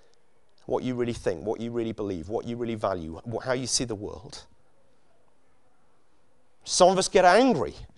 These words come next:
indignant, 'cause we can't believe this has happened to us. We think to ourselves, "I don't deserve this. I, I deserve better than this.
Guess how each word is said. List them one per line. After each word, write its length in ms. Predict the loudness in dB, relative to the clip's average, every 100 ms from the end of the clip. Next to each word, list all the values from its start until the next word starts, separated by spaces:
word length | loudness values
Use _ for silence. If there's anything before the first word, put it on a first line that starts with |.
| -20 -10 -2
indignant, 640 | -2 4 4 4 -2 -8
'cause 100 | -6
we 60 | -4
can't 220 | 0 2
believe 420 | 2 0 0 -2
this 140 | -4 -4
has 100 | -4
happened 360 | -6 -8 -6
to 180 | -2 -2
us. 100 | 0
We 80 | -2
think 160 | -2 0
to 80 |
ourselves, 240 | 0 2 -2 -6 -8 6
"I 100 | 8
don't 220 | 10 6
deserve 420 | 4 6 8 8
this. 180 | 6 6
I, 120 | 6 6
I 140 | 6 4
deserve 440 | 2 6 8 10
better 220 | 8 6
than 160 | 4 0
this. 540 | -4 -4 4 6 4